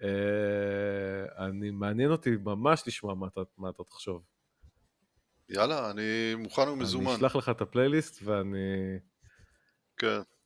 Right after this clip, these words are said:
Speaker 1: ממש, כאילו,
Speaker 2: שלח.
Speaker 1: מעניין אותי על מה, על מה, על מה
Speaker 2: אוקיי.
Speaker 1: תתעלק.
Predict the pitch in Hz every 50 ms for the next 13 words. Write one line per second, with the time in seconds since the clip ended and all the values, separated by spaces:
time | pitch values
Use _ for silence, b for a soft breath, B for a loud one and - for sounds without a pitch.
0 | _ _ _ _ _ _ - 107 101 101 92 92 98 110 120 120 113 110 - -
1 | - - - - 107 104 98 98 101 101 101 120 120 107 98 95 98 98 98 101
2 | 110 113 131 143 147 147 151 131 113 110 113 117 117 110 - 120 120 139 175 180
3 | - 143 135 135 131 143 147 - 165 143 139 120 113 117 110 95 - -